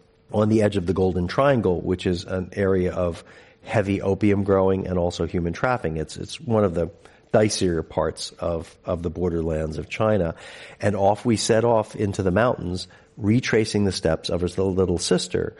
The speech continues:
Now, what happened over time is the more we dug into the story, the more we met her husband, who she claimed, she claimed she was running from and had beaten her, um,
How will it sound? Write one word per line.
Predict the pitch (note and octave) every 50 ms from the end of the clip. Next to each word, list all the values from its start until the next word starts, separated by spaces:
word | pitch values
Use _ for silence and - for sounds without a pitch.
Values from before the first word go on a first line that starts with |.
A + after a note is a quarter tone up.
| - - - - - - - _
Now, | - A2 A2
what | B2 C3 B2
happened | E3 E3 E3+ - E3 C3+
over | C3 A#2+ G#2+ G#2 G#2
time | - - D#3 D3 C#3+ C3+ A2+
is | G#2 G2+
the | - G#2
more | G2+ G#2 G#2+ A2+ B2 C3 C3+ C#3 C3
we | A#2+ A#2 A2+ A2 G#2+
dug | G2+ G#2+ G2 G2 G2
into | G2+ F#2+ F#2 F#2
the | E2+ F2 F2
story, | - - - A2+ A2 G2+ F#2 F2 - - - - - - - _
the | - F#2
more | F2+ F#2+ G2 G#2 G#2+ G2+
we | G2 G2+ G2
met | F#2 F#2 G2 F#2+ -
her | - F#2 E2
husband, | - - B2+ B2+ A#2 A2 G#2+ F#2+ E2+ D2+ -
who | - - F2+ E2+
she | - - F2
claimed, | E2 - G2 F2+ F2+ F2+ F2+ F2 - - - - _ _ _ - -
she | - - A2+ G#2 G2
claimed | - - - G#2+ F#2+ F#2 -
she | -
was | F2+ F2+ E2+ E2
running | G2+ A2+ B2+ C3 B2 G#2+
from | F#2+ - F#2 D#2+ F2 F#2 F#2
and | E2+ D#2+
had | F#2 E2+ D#2 D#2
beaten | - B2 C#3+ A#2+ - F2+
her, | E2+ E2 E2+ D#2+ E2+ F#2 - - - - - - - - - - -
um, | G#2+ G2+ F#2+ F#2 F#2+ F#2